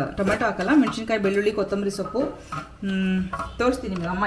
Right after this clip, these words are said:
ಏನೇನು ಜೋಡಿಸಿಟ್ಟೋಗಿದ್ದಾರೆ ಅಂತ. ಇಲ್ಲಿ ನೋಡಿ, ಬೆಳ್ಳುಳ್ಳಿ, ಕೊತ್ತಂಬರಿ ಸೊಪ್ಪು, ಮೆಣಸು, ಹಸಿ ಮೆಣಸಿನ್ಕಾಯಿ, ಟೊಮ್ಯಾಟೊ. ನಾನು ಟೊಮ್ಯಾಟೊ ಹಾಕ್ತಿರ್ಲಿಲ್ಲ, ಅಮ್ಮ ಹಾಕು ತುಂಬ ಚೆನ್ನಾಗಿರುತ್ತೆ ಅಂತ ಹೇಳಿದ್ದಾರೆ. So ಈಗ ಬೆಳ್ಳುಳ್ಳಿ, ಕೊತ್ತಂಬರಿ ಸೊಪ್ಪನ್ನು ಹಾಕ್ತೀನಿ. ಇದಿಷ್ಟು ಚೆನ್ನಾಗಿ,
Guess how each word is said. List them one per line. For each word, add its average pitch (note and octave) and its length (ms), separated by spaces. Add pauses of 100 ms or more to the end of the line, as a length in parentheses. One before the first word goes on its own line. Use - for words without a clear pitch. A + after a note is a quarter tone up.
ಏನೇನು G3 220
ಜೋಡಿಸಿಟ್ಟೋಗಿದ್ದಾರೆ E3+ 540
ಅಂತ. D#3+ 120
ಇಲ್ಲಿ D3+ 140
ನೋಡಿ, F#3+ 240 (880)
ಬೆಳ್ಳುಳ್ಳಿ, G3+ 500 (140)
ಕೊತ್ತಂಬರಿ G#3 320
ಸೊಪ್ಪು, F#3+ 280
ಮೆಣಸು, F#3 320
ಹಸಿ F3+ 200
ಮೆಣಸಿನ್ಕಾಯಿ, G3+ 600
ಟೊಮ್ಯಾಟೊ. F3 480 (360)
ನಾನು C4 180
ಟೊಮ್ಯಾಟೊ C4 280
ಹಾಕ್ತಿರ್ಲಿಲ್ಲ, B3+ 520
ಅಮ್ಮ A3 200
ಹಾಕು G#3+ 320
ತುಂಬ G#3 240
ಚೆನ್ನಾಗಿರುತ್ತೆ F#3+ 480
ಅಂತ F3+ 140
ಹೇಳಿದ್ದಾರೆ. E3 300
So G3+ 220
ಈಗ E3+ 120 (760)
ಬೆಳ್ಳುಳ್ಳಿ, G3 480 (120)
ಕೊತ್ತಂಬರಿ G#3 320
ಸೊಪ್ಪನ್ನು G3 300
ಹಾಕ್ತೀನಿ. G#3 420 (380)
ಇದಿಷ್ಟು B3 360
ಚೆನ್ನಾಗಿ, C4+ 560